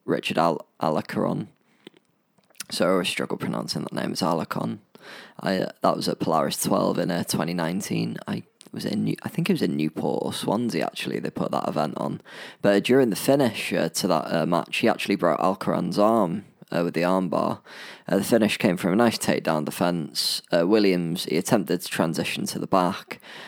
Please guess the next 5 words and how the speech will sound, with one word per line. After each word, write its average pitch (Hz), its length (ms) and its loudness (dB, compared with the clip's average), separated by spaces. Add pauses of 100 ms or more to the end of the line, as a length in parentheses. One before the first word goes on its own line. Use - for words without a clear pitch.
(120)
Alarcon 101 460 2
defended 85 480 0
nicely, 92 560 2
but, 87 340 0
um, 82 440 -2